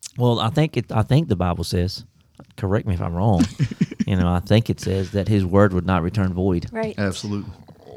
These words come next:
Speaker 1: Why would you get away from it? You
Speaker 2: Right.
Speaker 1: wanna,
Speaker 3: Yeah.
Speaker 1: I mean, you wanna be re-, exactly, Dan, you hit on it. You wanna be relevant, preach Jesus.
Speaker 3: Yep.
Speaker 2: Right.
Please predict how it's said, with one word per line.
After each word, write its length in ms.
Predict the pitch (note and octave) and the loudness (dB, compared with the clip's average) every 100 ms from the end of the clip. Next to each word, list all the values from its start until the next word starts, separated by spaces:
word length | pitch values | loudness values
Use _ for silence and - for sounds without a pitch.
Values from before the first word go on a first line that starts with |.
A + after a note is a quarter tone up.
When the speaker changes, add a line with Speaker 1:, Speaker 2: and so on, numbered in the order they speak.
| - | -10
Speaker 1:
Why 420 | A2 G2+ B2 C#3 | 0 4 4 4
would 220 | C3 B2+ | 4 4
you 80 | A#2 | 4
get 120 | A#2+ | 4
away 160 | C3 C#3 | 4 4
from 280 | D3 B2 C3+ | 6 6 6
it? 200 | F#2+ - - | 2 -8 2
You 140 | C#3 | 6
Speaker 2:
Right. 80 | G#3+ | 6
Speaker 1:
wanna, 140 | A#3 | 6
Speaker 3:
Yeah. 60 | E3 - | 4 0
Speaker 1:
I 120 | D3 | -2
mean, 120 | E3+ D#3 | 2 6
you 140 | D3 | 6
wanna 160 | C#3+ F3 | 6 6
be 160 | F3+ | 4
re-, 360 | E3 - C3+ C#3+ | 4 -2 -4 0
exactly, 420 | C#3 D#3 E3+ - | 4 4 4 4
Dan, 140 | A#2+ B2+ | 6 8
you 60 | |
hit 80 | D#3+ | 8
on 120 | C#3+ | 8
it. 80 | B2 | 6
You 100 | C3 | 6
wanna 100 | F3+ | 6
be 100 | - | 6
relevant, 360 | F#2+ C#3+ B2+ - | 6 4 4 2
preach 240 | D#3+ - | 0 0
Jesus. 440 | G#2 B2+ - - - | 2 2 0 -8 -4
Speaker 3:
Yep. 280 | G2 - - | -4 -4 -8
Speaker 2:
Right. 180 | G3 | -10